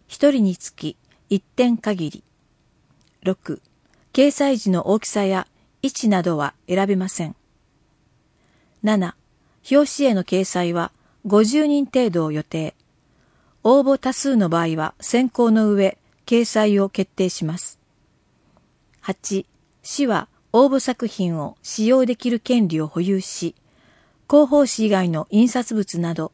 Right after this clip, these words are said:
市が行う事業で多目的に利用する場合があります。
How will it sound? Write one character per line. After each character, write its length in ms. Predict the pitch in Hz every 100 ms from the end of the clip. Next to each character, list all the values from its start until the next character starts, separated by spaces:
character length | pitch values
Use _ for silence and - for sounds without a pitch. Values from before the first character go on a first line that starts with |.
| _ _ _
市 200 | - -
が 160 | 277 214
行 240 | 190 - 220 220
う 60 | 202
事 140 | 208
業 220 | 190 170
で 180 | 156 - _ _ _ -
多 140 | 214
目 200 | 254 -
的 340 | - 262 - 233
に 200 | 226 -
利 140 | 185 214
用 160 | 254
す 160 | 254 226
る 100 | 226
場 140 | 208
合 80 | 202
が 120 | 196
あ 60 | 185
り 80 | 170
ま 140 | 180
す。 260 | - -